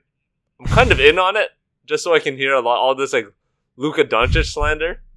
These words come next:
'Cause you know that it's gonna come up. Trae Young traded for Luka. Whoever said that that trade was, was so good for Dallas, they didn't see what happened here.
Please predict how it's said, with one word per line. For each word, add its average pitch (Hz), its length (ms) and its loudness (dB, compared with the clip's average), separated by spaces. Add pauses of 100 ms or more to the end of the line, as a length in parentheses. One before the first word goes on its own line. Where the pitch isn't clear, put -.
'Cause 143 180 -8
you 160 100 -6
know 156 220 0
that 113 280 -4
it's 139 160 -10
gonna 127 180 -4
come 117 220 -6
up. 107 260 -2 (320)
Trae 135 180 -2
Young 120 280 0
traded 113 240 -4
for 113 100 -2
Luka. 110 420 -4 (220)
Whoever 156 380 0
said 135 240 -2
that 120 240 2
that 120 180 -4
trade 127 200 -2
was, 107 120 -16 (420)
was 110 300 -8
so 131 220 0
good 113 200 -4
for 120 120 -6
Dallas, 101 400 -4
they 139 180 -8
didn't 131 240 -6
see 127 120 -8
what 110 200 -2
happened 101 380 -2
here. 95 220 -8